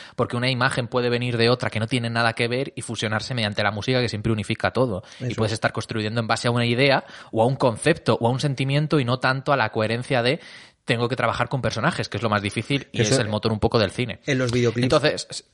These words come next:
Speaker 1: exacto, sí, sí.
Speaker 2: Es lo que os iba a decir, que los videoclips precisamente se ve eso, ¿no? Como una imagen da lugar a la siguiente por ideas más abstractas, mientras que en el cine, pues evidentemente, como tienes que mantener la narración, pues ahí sí, totalmente de acuerdo, nada, nada que aportar ahí. Yo te iba a decir que cuando,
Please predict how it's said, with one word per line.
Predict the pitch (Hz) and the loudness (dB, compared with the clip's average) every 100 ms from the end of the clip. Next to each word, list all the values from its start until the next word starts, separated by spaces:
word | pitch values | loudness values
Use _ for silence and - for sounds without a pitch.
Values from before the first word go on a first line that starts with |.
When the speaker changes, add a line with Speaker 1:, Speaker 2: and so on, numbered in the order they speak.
| _ | _
Speaker 1:
exacto, | - 104 104 - 104 | -8 -4 -2 -2 -4
sí, | 113 | -2
sí. | - - _ | -4 -8 _
Speaker 2:
Es | - | -6
lo | 143 | 0
que | 151 | 0
os | 143 | 2
iba | 143 | 2
a | |
decir, | 123 165 | 4 2
que | 151 | 0
los | 120 | 0
videoclips | 120 110 120 | 2 0 0
precisamente | 127 131 135 127 131 | 0 -2 0 0 0
se | 143 | 2
ve | 123 | 4
eso, | 120 117 | 2 0
¿no? | 120 | -2
Como | 127 127 | -2 -2
una | 127 | -2
imagen | 131 131 120 | -4 -2 -2
da | 117 | 0
lugar | 120 123 | 2 2
a | |
la | 123 | 0
siguiente | 123 127 131 139 143 - - - | -2 -4 -2 -2 -4 -8 -20 -2
por | - 139 | 2 4
ideas | 131 151 151 | 6 6 4
más | 147 - | 2 0
abstractas, | - 120 120 - - - | -2 0 0 0 -12 -8
mientras | 139 127 123 | -2 2 4
que | - | 4
en | 120 | 4
el | 120 | 4
cine, | 131 143 | 4 6
pues | 143 120 | 4 4
evidentemente, | 113 117 120 131 120 | 2 2 2 2 2
como | 107 107 | 2 0
tienes | 110 110 | 0 -2
que | - | 0
mantener | 120 117 120 120 | 0 2 2 2
la | 123 | 2
narración, | 123 117 117 123 131 - - - - | 2 0 0 0 -2 -4 -14 -18 0
pues | 127 - | 2 4
ahí | 117 135 123 | 6 6 4
sí, | - 165 143 | 2 4 4
totalmente | 123 117 117 123 127 | 4 4 4 4 6
de | |
acuerdo, | 107 110 117 | 6 6 4
nada, | 98 110 110 107 | 4 2 2 2
nada | 110 117 | 0 0
que | 113 | 0
aportar | 110 104 104 | -2 -2 0
ahí. | 101 110 | 2 2
Yo | 117 | 2
te | 135 | 6
iba | 139 | 6
a | |
decir | 131 139 147 - - - | 6 4 -2 -4 -20 -10
que | - 123 | -2 2
cuando, | 127 123 117 117 | 2 4 2 0